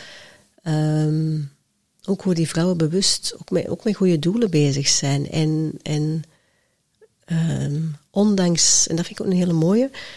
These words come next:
ondanks wat dat de levensgeschiedenis ook is, en dat, ik ben ook, allee, blij, dat klinkt nu heel,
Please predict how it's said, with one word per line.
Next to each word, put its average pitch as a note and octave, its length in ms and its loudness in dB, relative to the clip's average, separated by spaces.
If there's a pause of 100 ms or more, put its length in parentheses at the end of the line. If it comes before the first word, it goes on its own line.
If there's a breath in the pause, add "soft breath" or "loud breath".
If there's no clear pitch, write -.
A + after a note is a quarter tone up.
(260 loud breath)
ondanks G3 420 2
wat E3+ 180 0
dat F#3 180 0
de D#3+ 180 2
levensgeschiedenis F3+ 1080 2
ook D#3 180 -2
is, - 400 2
en E3+ 140 2
dat, D#3+ 140 0
ik E3+ 120 2
ben E3 140 4
ook, D#3+ 100 2 (200)
allee, C#3+ 220 0
blij, C#3 220 0
dat D#3+ 100 -4
klinkt - 200 -4
nu D#3+ 60 2
heel, D#3 160 2